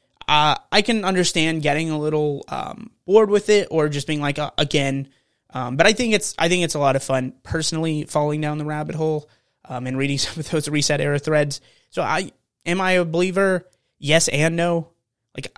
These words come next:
do I want to believe? Yes. Do I think it's for sure a Kojima game? Definitely not.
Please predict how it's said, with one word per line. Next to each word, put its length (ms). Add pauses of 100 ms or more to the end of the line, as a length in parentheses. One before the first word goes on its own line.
(200)
do 140
I 120
want 200
to 100
believe? 340
Yes. 340
Do 180
I 60
think 260
it's 140
for 160
sure 300
a 120
Kojima 400
game? 280 (540)
Definitely 520
not. 580